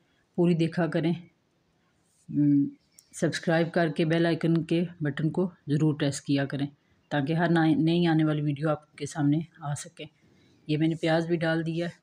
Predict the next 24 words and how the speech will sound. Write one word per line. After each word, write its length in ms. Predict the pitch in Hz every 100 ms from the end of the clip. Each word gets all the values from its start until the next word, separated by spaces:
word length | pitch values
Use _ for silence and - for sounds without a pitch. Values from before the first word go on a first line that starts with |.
| _ _ _ _ _ _ _ _ _ _ _ _ -
अब 160 | 190 165
मैं 120 | 170
इसको 340 | 165 - 202 - -
मिक्स 240 | 160 165 -
कर 180 | 151 139
लूँगी। 400 | 127 131 131 - _ _ _ _ -
और 120 | 180
एक 280 | 190 196 180
बात 220 | 180 175
और 140 | 175
आपने 220 | 175 175 175
याद 260 | 165 160
रखनी 260 | 175 - 180
है, 80 | -
इसको 280 | - - 185
मिक्स 360 | 175 180 175
करके 440 | - 185 175 196 185
आप 400 | 165 170 170 - _ _ _ _ _
जब 300 | 147 175 180 -
खाएं 320 | 175 165 208 208 - 190
उसी 200 | - 165
वक्त 180 | 156
दही 260 | 127 147 135
डालें, 320 | 135 139 135